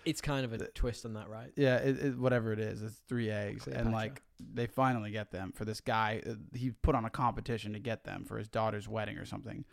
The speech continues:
Speaker 1: We haven't really framed this film very
Speaker 2: Yeah,
Speaker 1: well.
Speaker 2: we, I mean, the plot's irrelevant. So, <laughs> anyway, they, they, the whole movie's about it. They get the eggs. They get billions and bazillions of dollars for it 'cause he's a really rich guy.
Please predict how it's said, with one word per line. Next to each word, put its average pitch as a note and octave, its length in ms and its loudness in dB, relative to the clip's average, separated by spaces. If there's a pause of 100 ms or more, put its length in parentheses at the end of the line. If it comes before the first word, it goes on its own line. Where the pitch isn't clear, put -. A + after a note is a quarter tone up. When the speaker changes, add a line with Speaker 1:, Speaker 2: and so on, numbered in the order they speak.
Speaker 1:
We D3+ 60 6
haven't D#3 220 8
really A#2+ 200 -2
framed A2+ 240 -6
this - 80 -14
film A2 180 -8
very C3 120 2
Speaker 2:
Yeah, B2 120 6
Speaker 1:
well. A#2 80 4
Speaker 2:
we, B2+ 120 6 (120)
I C3 40 6
mean, C3 140 8
the B2 80 4
plot's - 320 0 (140)
irrelevant. - 480 -8 (360)
So, D#3+ 380 8 (400)
<laughs> - 1600 4
anyway, E3+ 320 8
they, D3+ 140 6
they, D#3 260 6
the C#3+ 160 6
whole F#3+ 100 12
movie's E3 260 8
about B2 200 2
it. A2 80 -4
They C3 100 2
get D3+ 220 2
the C#3+ 160 6
eggs. A#2+ 360 0
They B2+ 120 -2
get C3 320 0
billions C3+ 400 4
and A#2 80 -4
bazillions A#2+ 480 2
of - 160 -14
dollars A2 340 -2
for G#2 220 -8
it A#2 60 -8
'cause A2+ 80 -14
he's A2+ 220 -12
a A2+ 40 -12
really A2 200 -4
rich G#2 200 -6
guy. F#2 280 -2